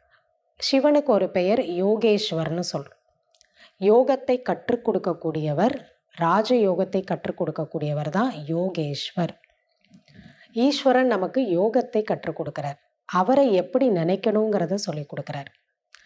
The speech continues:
அப்ப யார் ஒருத்தரை நம்ம மனதால நினைக்கிறோமோ, அவங்கள போல நம்ம மாறிடும். அவர் நமக்கு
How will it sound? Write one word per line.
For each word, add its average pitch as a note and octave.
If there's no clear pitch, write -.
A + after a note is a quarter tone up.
அப்ப -
யார் A#3
ஒருத்தரை A3
நம்ம G3
மனதால G3
நினைக்கிறோமோ, E3+
அவங்கள A3
போல E3+
நம்ம D#3+
மாறிடும். D3
அவர் A#3+
நமக்கு G3